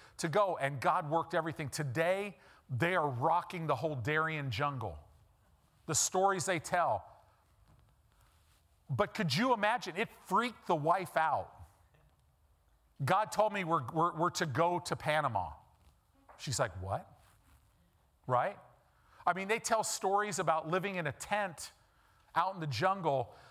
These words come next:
where they're in hammocks and they hear the purring of a over two thousand pound Bengal tiger. And as he walks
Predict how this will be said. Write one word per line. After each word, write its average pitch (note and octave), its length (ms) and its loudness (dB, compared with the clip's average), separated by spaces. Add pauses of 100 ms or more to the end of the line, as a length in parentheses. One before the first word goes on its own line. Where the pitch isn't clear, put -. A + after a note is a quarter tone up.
(120)
where D#3 160 2
they're F#3+ 260 4
in D#3 120 0
hammocks D#3+ 880 -2 (520)
and D3+ 180 2
they E3+ 140 2
hear F#3+ 560 0
the C#3 100 0
purring C#3 840 0 (340)
of C#3+ 140 2
a C#3 80 0 (100)
over E3 260 2
two - 260 -6
thousand F3 520 0
pound D#3+ 360 0
Bengal D#3 380 0
tiger. C3+ 600 0 (340)
And D3 120 0
as D#3 120 0
he E3+ 100 -4
walks D#3+ 500 2